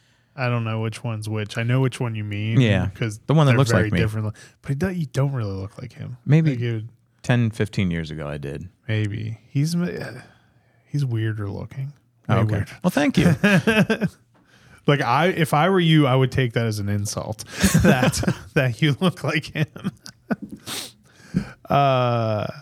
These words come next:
Speaker 1: what would the title of your autobiography be?
Speaker 2: Oh, my.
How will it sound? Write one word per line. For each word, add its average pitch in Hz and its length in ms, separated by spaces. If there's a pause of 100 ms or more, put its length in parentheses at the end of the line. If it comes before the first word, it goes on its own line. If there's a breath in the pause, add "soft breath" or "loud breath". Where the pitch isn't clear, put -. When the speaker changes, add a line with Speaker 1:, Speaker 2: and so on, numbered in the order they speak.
(360)
Speaker 1:
what 147 120
would 160 200
the 131 120
title 120 640
of 110 140
your 101 240
autobiography 101 920
be? 76 340 (1500 soft breath)
Speaker 2:
Oh, 98 220
my. 78 480